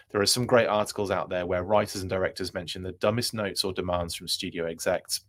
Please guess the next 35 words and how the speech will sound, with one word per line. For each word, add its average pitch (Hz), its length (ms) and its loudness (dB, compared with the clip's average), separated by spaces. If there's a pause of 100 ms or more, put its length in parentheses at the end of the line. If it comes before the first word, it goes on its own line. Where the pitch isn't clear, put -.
Big - 200 0
time, 82 260 -2
Diana. 82 260 -2
I've 90 120 0
seen 92 200 -4
so 90 340 4
many 85 240 -4
of 85 200 -6
them. 82 240 -4 (400)
And 101 120 4
I 95 60 8
just, 95 280 0
I 113 80 10
look 143 260 6
at - 80 -4
some 113 160 2
of 104 80 2
those 98 340 4 (440)
things 101 260 4
sometimes 92 320 0
and 95 80 0
I 98 80 2
go, 98 100 6
"You, 107 300 -2 (160)
you're 117 300 -4
really," 135 380 2 (220)
it's, 175 260 4
it's 180 260 4
the, 156 380 6
it's, 143 300 2
it's 143 160 2
a 147 60 8
large 156 400 8
scale 135 420 8
version 104 680 4